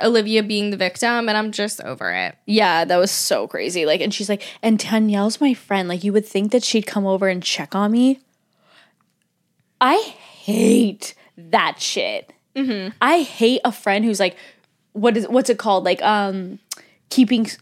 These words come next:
Speaker 2: keeping score, keeping
Speaker 1: Yeah, keeping
Speaker 2: track.
Speaker 1: tabs.
Speaker 2: Yeah, like,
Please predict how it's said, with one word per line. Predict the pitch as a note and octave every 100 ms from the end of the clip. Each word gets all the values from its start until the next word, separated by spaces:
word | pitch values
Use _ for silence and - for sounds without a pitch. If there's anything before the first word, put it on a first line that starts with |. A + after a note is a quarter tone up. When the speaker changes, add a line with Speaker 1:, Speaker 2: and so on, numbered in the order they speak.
| -
Speaker 2:
keeping | B3+ G#3+ A3
score, | - G3 D#3+ E3
keeping | - C4
Speaker 1:
Yeah, | A3
keeping | G#3+ -
Speaker 2:
track. | G#3 D#3+ -
Speaker 1:
tabs. | G#3 D#3 G#2+ B2 -
Speaker 2:
Yeah, | G#3 A#3+ A#2+
like, | C#3 F#3